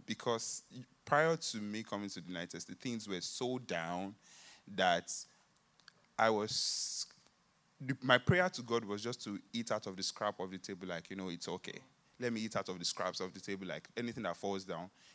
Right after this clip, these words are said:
you know what, I know there are some people that can, are fit to sit by the table and to enjoy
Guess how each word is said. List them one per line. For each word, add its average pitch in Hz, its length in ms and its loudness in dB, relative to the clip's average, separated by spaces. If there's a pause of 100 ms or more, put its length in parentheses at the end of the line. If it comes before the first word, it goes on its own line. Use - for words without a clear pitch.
you 104 100 -4
know 104 100 -2
what, 92 380 -2
I 90 120 2
know 113 160 -2
there 104 120 2
are 92 60 0
some 101 140 -8
people 117 260 -10
that 85 360 -4
can, 90 360 -4 (100)
are 80 100 0
fit - 640 -4 (300)
to 113 120 -6
sit 110 240 -4
by 87 140 0
the 90 80 -8
table 95 360 -4
and 90 160 -6
to - 140 -10 (220)
enjoy 110 840 2